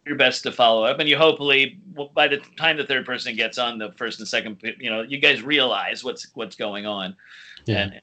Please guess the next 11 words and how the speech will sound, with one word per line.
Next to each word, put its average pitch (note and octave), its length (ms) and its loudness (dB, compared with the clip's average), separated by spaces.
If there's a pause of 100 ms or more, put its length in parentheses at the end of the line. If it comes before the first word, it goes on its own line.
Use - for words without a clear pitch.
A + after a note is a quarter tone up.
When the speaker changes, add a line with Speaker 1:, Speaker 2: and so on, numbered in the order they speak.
(120)
Speaker 1:
and G#2 80 -10
all G2 140 -2
pull G2 180 -8
together. G#2 440 -4
But, A#2 260 0
you F#3+ 140 -2
know, C#3+ 320 4
yeah, C#3 400 6
it, - 520 -8
it G2 140 -18
definitely B2+ 560 0